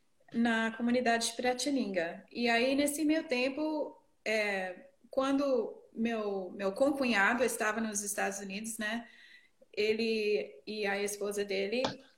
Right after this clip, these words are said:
minha cunhada, conhecia, é, pessoas da Vineyard,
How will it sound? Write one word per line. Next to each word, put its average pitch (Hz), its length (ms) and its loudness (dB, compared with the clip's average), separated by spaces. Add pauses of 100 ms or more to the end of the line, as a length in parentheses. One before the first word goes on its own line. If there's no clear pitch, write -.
(480)
minha 196 200 -2
cunhada, 214 520 -2
conhecia, 247 840 0 (480)
é, 190 400 -2
pessoas 214 540 -2
da 226 120 0
Vineyard, 226 560 0